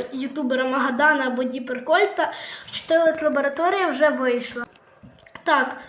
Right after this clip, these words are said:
ми пройшли, була реклама, я поставив на паузу вчасно. Хоча я не знав, що буде реклама. Ну, я собі буду перестраховуватись перед босом, має бути реклама. Так, Титан, камерамен.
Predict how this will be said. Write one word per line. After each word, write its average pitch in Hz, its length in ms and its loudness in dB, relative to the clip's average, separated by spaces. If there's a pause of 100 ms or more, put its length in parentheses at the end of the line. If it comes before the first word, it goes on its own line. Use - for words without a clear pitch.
(320)
ми 320 100 2
пройшли, 330 440 4
була 320 240 4
реклама, 330 460 4
я 320 80 4
поставив 302 460 2
на 277 80 -2
паузу 320 500 2
вчасно. 254 600 -2 (1200)
Хоча 311 180 2
я 311 160 6
не 311 80 6
знав, 277 260 0
що 254 140 -6
буде 240 260 -4
реклама. 247 600 -2 (1040)
Ну, 302 80 2
я 370 60 4
собі 415 280 4
буду 392 200 2
перестраховуватись 359 960 2
перед 254 360 -2
босом, 254 560 0 (160)
має 277 260 4
бути 247 300 -6
реклама. 269 560 -8 (540)
Так, 277 180 -2
Титан, 440 560 4
камерамен. 311 720 4